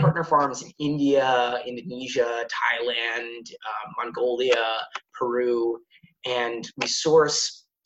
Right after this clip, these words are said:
all of this spirulina, which comes to us as a dark green powder, and upcycle it here in Los Angeles. Um, and so that, that's kind of how it works. And we, we actually, um, we, we found out that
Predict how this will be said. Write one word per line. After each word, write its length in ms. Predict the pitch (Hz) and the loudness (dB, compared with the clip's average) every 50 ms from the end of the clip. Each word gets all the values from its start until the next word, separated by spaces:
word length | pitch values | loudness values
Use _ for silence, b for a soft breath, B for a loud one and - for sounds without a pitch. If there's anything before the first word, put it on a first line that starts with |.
| - - - | -4 2 2
all 200 | 139 147 160 170 | 4 4 6 4
of 120 | 165 135 | 4 4
this 200 | 143 143 - - | 4 0 0 0
spirulina, 540 | - - 127 120 120 127 131 135 135 131 127 | -2 0 0 0 0 0 -2 -2 0 0 0
which 160 | 120 113 - - | 0 0 0 0
comes 180 | 156 139 139 | 0 0 2
to 80 | 143 117 | 2 0
us 160 | 117 - - | 0 0 -2
as 140 | 117 107 - | -4 -6 -8
a 100 | - - | -8 -2
dark 320 | - 110 107 117 - - | 0 2 2 2 0 -2
green 220 | - 120 113 110 - | -6 -6 -6 -6 -6
powder, 540 | - - 113 117 123 135 147 165 170 - _ B B B B | -6 -4 -2 0 0 0 0 0 -2 -6 _ B B B B
and 80 | - - | -4 -4
upcycle 640 | - 127 135 - - - 147 135 127 - 123 120 110 | 0 -2 0 0 2 2 4 4 4 4 4 2 2
it 100 | 104 - - | 0 -2 -4
here 200 | - 113 110 110 | 0 0 0 0
in 100 | 110 110 | 0 -2
Los 200 | 110 113 - - 95 | -6 -8 -6 -6 -6
Angeles. 580 | 95 - - - _ - - - - - - _ _ _ _ _ _ - - _ - | -8 -8 -10 -14 _ -20 -18 -16 -16 -16 -18 _ _ _ _ _ _ -20 -8 _ 2
Um, 380 | 123 120 113 113 113 110 107 - | 4 6 6 4 4 2 -2 -4
and 100 | 123 123 | -4 0
so 120 | - 156 135 | 2 4 6
that, 220 | 160 160 151 - | 6 4 4 2
that's 140 | - 165 165 | -2 -4 -4
kind 160 | - 202 185 | 0 2 2
of 80 | 151 139 | 2 4
how 180 | 135 135 120 110 | 4 4 4 4
it 60 | 110 | 4
works. 220 | 139 139 - - | 4 4 4 2
And 80 | 131 120 | 0 -2
we, 160 | 120 120 120 B B B B - | -2 -4 -6 B B B B 2
we 80 | 143 | 4
actually, 600 | 156 170 - 185 170 151 143 127 120 113 - - - - | 4 4 6 6 6 6 6 4 2 -2 -4 -6 -2 0
um, 320 | 120 110 110 - 85 - - - _ _ _ _ _ - - - _ _ _ - | 0 0 0 0 -4 -8 -12 -14 _ _ _ _ _ -18 -18 -18 _ _ _ -6
we, 400 | 131 135 131 131 127 123 - - | -2 -2 0 0 0 -2 -2 -4
we 60 | 135 139 | -6 -4
found 300 | - - 151 170 175 175 | -2 0 0 2 4 4
out 280 | 180 185 156 135 - - | 6 6 4 4 4 4
that 320 | 120 117 113 - - | 4 4 4 2 2